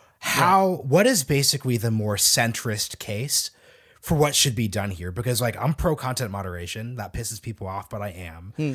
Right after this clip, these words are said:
Speaker 1: But this, I feel like what happened here over the past eighteen months is one of the strongest cases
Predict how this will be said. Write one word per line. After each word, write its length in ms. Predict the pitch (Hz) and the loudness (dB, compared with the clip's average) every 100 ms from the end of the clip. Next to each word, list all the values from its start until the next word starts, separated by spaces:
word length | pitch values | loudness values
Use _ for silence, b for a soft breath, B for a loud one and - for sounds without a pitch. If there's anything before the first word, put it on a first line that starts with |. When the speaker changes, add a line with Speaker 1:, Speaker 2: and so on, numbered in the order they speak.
| 127 - | -4 -4
Speaker 1:
But 220 | 135 120 | -2 0
this, 280 | 190 214 107 | 2 2 2
I 140 | 135 | -4
feel 240 | - 139 | -6 -4
like 160 | 127 117 | -4 -4
what 120 | 113 | -6
happened 380 | - 123 - 120 | -4 -4 -4 -8
here 160 | 123 120 | -6 -6
over 160 | 107 | -6
the 100 | 101 | -8
past 360 | - 110 110 117 | -8 -6 -6 -8
eighteen 340 | 95 101 104 | -14 -12 -8
months 420 | 98 107 151 - - B B | -6 -6 -4 -4 -6 B B
is 140 | 151 139 | -4 0
one 120 | 165 | 0
of 80 | 139 | 2
the 80 | 127 | 2
strongest 760 | - - 139 151 156 151 - | 2 0 0 0 -2 -2 -4
cases 720 | - 117 113 - - - - | -4 -6 -4 -6 -10 -16 -16